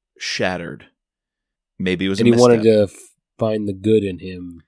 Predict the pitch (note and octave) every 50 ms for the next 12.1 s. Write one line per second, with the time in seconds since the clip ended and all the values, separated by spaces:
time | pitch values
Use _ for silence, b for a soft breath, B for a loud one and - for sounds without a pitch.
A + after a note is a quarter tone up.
0 | _ _ _ - G#2+ G2+ A2 A2 B2 A#2+ - B2 A#2+ A2+ G#2+ G#2 F#2+ A2 G#2 A#2
1 | A#2 A2+ G#2+ F2+ F2 F2 - - B2 B2+ - - A2 G2 G2+ G2+ G2 G2+ F#2 -
2 | - G2+ F#2 G2 G2 F#2+ E2+ F2 E2 - _ _ _ _ - G2 F#2+ F#2+ A2+ B2
3 | - A2+ A2 F#2 G2+ F2 F2 G2 F#2+ F2+ F2+ E2+ - F2 F#2 G2 G2+ - - F#2+
4 | - - G2 G2 G2 G2 G2 F#2+ E2+ F#2 F#2 F#2 F#2+ F#2+ F2 - - - F2 F2+
5 | - - _ _ _ _ - - - _ - E2+ - - - G2+ G2 F#2+ F#2 F#2
6 | F#2 F2 F#2+ F#2 F#2 F2 F#2 F#2 F2 F2+ F2+ F#2 F#2 F2+ F2 F2 F2 F2+ E2+ D#2+
7 | F#2 F#2 F2 F2 F2+ F#2 F#2+ F2+ F2+ - - - E2 F2 F#2+ F#2 - - E2+ F2
8 | F2+ F#2 F2+ F2 E2+ D#2 D#2 D#2 D#2 D2 E2 - - _ _ - F#2 F#2+ F#2 F#2+
9 | G2 F#2+ - _ _ _ - F2 F2 E2 F#2 G2 F2+ D2 B1 A#1 G2 - _ _
10 | _ _ _ _ _ _ _ _ _ _ _ _ _ _ _ _ _ _ _ _
11 | _ _ _ _ _ _ _ - F2+ F#2 F#2+ F#2 F#2 F2 E2+ D2 E2+ D#2+ D#2+ -
12 | - _